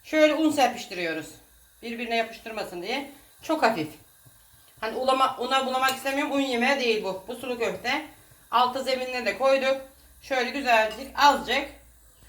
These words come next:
Bu arada arkadaşlar ben bu tarifi bizim iş yerinde şey var.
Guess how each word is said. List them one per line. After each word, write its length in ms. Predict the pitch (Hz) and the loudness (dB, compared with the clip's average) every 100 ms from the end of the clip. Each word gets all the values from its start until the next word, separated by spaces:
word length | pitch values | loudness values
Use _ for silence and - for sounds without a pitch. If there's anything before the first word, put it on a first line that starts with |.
| - - | -20 -4
Bu 100 | 269 | 2
arada 220 | 302 277 | 4 4
arkadaşlar 600 | 269 320 311 285 233 220 | 4 4 2 2 2 4
ben 180 | 254 277 | 4 2
bu 80 | 277 | 6
tarifi 600 | 277 277 277 302 320 - - _ _ _ | 8 8 6 0 -2 -6 -20 _ _ _
bizim 200 | 233 269 | -12 -6
iş 160 | 302 294 | -4 0
yerinde 400 | 285 254 240 277 | 0 2 2 0
şey 220 | 285 269 | 2 2
var. 220 | 214 170 | 2 2